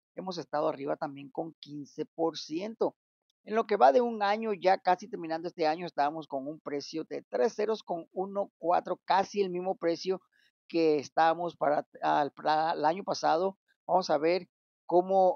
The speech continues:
o cómo termina este año y qué precio estamos para ver si está similar. Yo creo que se va a quedar, se va a quedar similar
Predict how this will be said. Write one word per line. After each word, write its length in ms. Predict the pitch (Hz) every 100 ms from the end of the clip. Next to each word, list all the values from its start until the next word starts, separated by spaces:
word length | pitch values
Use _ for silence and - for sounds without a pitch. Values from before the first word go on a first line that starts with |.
| -
o 240 | 156 147
cómo 260 | - 165 214
termina 340 | 196 160 180
este 220 | 190 -
año 240 | 151 151 180
y 100 | 156
qué 160 | -
precio 320 | 147 151 139 160
estamos 340 | - 139 151
para 200 | 151 139
ver 100 | 139
si 140 | -
está 320 | 127 139 143 139
similar. 340 | - 143 135
Yo 120 | 165
creo 180 | 226 233
que 100 | 233
se 100 | 160
va 120 | 139
a 40 | 139
quedar, 380 | 151 160 147 -
se 140 | - 139
va 80 |
a 60 | 143
quedar 260 | - 151 160
similar 600 | - 170 180 160 151